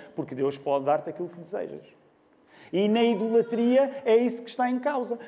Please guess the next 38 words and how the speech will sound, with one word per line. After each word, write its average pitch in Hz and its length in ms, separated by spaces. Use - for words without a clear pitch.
Por 233 140
isso 285 240
mesmo, 226 260
quando 262 220
no 254 120
Novo 320 280
Testamento, 190 580
lá 214 180
no 233 120
início 220 280
da 170 120
carta 180 280
aos 160 140
Romanos, 131 380
o 156 60
apóstolo 160 520
Paulo 131 380
fala 165 340
acerca 156 320
da 170 140
decadência 180 600
espiritual, 135 760
ele 190 240
caracteriza 233 800
a 175 40
maior 262 420
decadência 202 500
espiritual 170 580
como 190 240
tu 185 180
desejares 170 520
tanto 214 320
uma 170 180
coisa 139 480
que 320 80
Deus 359 260
dá-te 151 400
isso. - 340